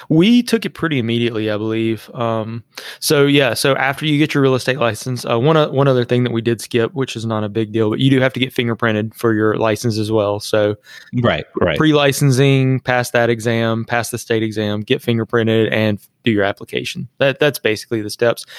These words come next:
Speaker 1: And by the way, you can go to my florida license dot com. That's got all the information for basically any type of, like, professional license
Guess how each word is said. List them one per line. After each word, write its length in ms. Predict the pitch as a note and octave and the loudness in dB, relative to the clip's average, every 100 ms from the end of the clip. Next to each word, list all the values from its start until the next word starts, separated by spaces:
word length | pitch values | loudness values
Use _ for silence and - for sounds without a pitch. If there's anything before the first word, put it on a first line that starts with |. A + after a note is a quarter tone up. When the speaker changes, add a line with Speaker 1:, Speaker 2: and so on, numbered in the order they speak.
| - - | -14 -4
Speaker 1:
And 160 | C#3 | 0
by 140 | C3+ C3 | 2 4
the 80 | |
way, 120 | C3 B2+ | 4 4
you 200 | C3+ D3 | 2 0
can 100 | F3 | 2
go 160 | E3 | 2
to 380 | C3+ C3+ B2 A#2 | 0 0 0 0
my 340 | A#2 A2 A#2 | 0 -2 -2
florida 340 | A2+ B2+ B2 A#2+ | -2 0 0 2
license 460 | G#2+ A2+ - A#2 | 0 -2 -2 -6
dot 220 | G#2 A2 - | -4 -4 -2
com. 340 | A#2 B2 B2 _ - | -2 0 -2 _ -8
That's 180 | B2+ A#2+ | -6 -2
got 280 | D3+ C3 - _ _ - | 0 0 -2 _ _ -2
all 240 | B2+ B2 | 2 2
the 100 | A#2+ | 2
information 560 | A#2+ A#2+ A#2+ A#2 C3 A#2+ | 0 0 0 0 0 -2
for 140 | B2+ | 0
basically 380 | C3 C3 C3+ C3 | 0 -2 -4 -2
any 200 | B2 A#2 | 0 0
type 260 | A#2 A2 - | 0 -2 0
of, 60 | |
like, 160 | A2 G#2 | -2 0
professional 460 | C3 - A#2+ - A2+ | -2 -2 -4 -2 -2
license 500 | G#2+ G#2 A#2 A2 | -2 -4 -10 -12